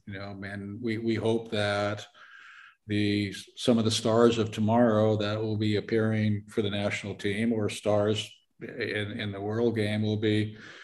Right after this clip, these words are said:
they came to us as the conduit to make that, as that launch point into the next level.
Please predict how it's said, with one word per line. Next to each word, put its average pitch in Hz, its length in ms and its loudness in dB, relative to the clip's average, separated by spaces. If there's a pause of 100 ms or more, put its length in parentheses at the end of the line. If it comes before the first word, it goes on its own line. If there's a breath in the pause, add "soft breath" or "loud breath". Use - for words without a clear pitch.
(520 loud breath)
they 110 260 0
came 117 280 6
to 113 180 2
us 110 240 4
as 104 120 2
the 107 100 -6
conduit 110 580 0
to 95 180 -10
make 104 220 -2
that, 92 220 -6 (140)
as 104 180 2
that 104 180 2
launch 104 340 0
point 95 320 -6
into 95 220 -8
the 95 100 -6
next 95 260 -6
level. 90 360 -4